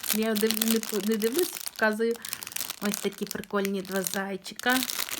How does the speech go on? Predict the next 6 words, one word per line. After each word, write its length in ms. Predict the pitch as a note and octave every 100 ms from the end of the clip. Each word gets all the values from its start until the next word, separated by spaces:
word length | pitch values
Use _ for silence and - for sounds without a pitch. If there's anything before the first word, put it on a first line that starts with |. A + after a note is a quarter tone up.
| - - - - - - - -
Це, 140 | G#3+
мабуть, 320 | G#3+ G#3+ G#3+
новорічні 460 | G#3+ G#3 A3+ - A3
ігрушки. 640 | A3 F#3+ G#3 F3 - F3+
Так, 360 | E3+ F#3 E3+ - - -
новорічна 640 | G3 F#3 G3+ G#3 G#3 G3+